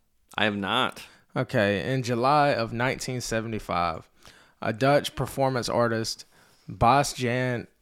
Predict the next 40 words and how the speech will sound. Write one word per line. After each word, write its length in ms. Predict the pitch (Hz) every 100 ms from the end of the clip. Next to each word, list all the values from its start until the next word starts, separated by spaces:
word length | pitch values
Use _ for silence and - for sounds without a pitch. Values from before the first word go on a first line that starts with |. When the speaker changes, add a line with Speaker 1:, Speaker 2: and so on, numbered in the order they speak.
| -
Speaker 2:
Ader, 560 | 120 123 107 113 104 - _ _ - - - -
set 280 | - - 202
sail 220 | - 175
from 160 | 160 139
Cape 280 | - 135 -
Cod 460 | 117 117 113 110 110 _ - _ _ _ _ _ _
in 220 | - 135 120
a 60 |
twelve-foot 800 | - 160 156 - 143 139 - 113
boat. 360 | 117 113 113 -
It 120 | 117
was 120 | 113
like 140 | 113 110
a 60 | 110
little 280 | 107 123 113
sailboat. 720 | - 117 113 104 101 101 98 - -
His 160 | 160 151
goal 200 | 175 175
was 120 | 139
to 80 | 131
set 400 | - 139 131 -
a 160 | 123 123
record 320 | 135 127 117
for 120 | 113
the 100 | 104
smallest 420 | - 151 147 127
boat 260 | 127 123 -
to 120 | 117
ever 180 | 143 139
cross 380 | - 123 120 -
the 100 | 110
Atlantic 540 | 117 117 113 - -
from 240 | - 113 110
west 280 | 113 - 113
to 80 |
east 440 | 71 107 107 - -
on 120 | -
a 80 | 113
solo 540 | - 117 123 123 117 110
journey. 360 | 107 98 65